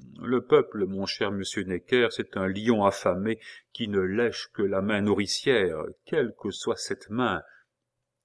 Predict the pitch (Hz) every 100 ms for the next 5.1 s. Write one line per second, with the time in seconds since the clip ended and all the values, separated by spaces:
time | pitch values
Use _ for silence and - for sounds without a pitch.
0 | _ 95 90 - 92 127 - _ _ _
1 | - - - - _ 139 151 - 110 131
2 | 139 107 101 107 110 104 104 107 110 131
3 | 120 95 104 123 _ _ _ - - 92
4 | 101 131 151 - 110 110 110 104 113 143